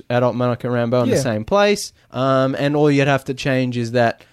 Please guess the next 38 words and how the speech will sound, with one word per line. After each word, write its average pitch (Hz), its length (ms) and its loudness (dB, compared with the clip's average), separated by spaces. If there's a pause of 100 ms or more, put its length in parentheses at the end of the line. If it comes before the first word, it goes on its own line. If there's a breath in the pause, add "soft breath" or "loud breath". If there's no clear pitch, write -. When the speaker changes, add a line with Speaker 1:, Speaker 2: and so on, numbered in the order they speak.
(120 soft breath)
Speaker 1:
Captain 127 280 -2
Marvel 120 320 -2
doesn't 113 320 -2
show 113 340 0
up 113 260 0 (400)
at 110 160 -8
the 110 160 -4
end 107 240 -4
of 104 320 -6
Endgame. 117 340 -8 (100)
That's 117 200 -8
all 117 80 -2
you'd 110 100 -4
have 110 200 -8
to 117 80 -12
change. 117 520 -10
Speaker 2:
Yeah. 160 160 -6 (600)
Speaker 1:
And, 107 220 -10
you 104 120 -8
know, 101 60 -10
at 101 120 -12
the 117 60 -12
start, - 380 -6
which, - 320 -14 (100)
you 117 100 -10
know, 101 60 -10
you 107 100 -10
can 107 200 -12
re-, - 100 -14
easily 117 400 -4
rewrite 98 400 -12
that - 140 -20 (400)
and 104 160 -10
make 101 180 -10
it 101 60 -10
a 101 40 -12
better 95 240 -12
film. 107 340 -14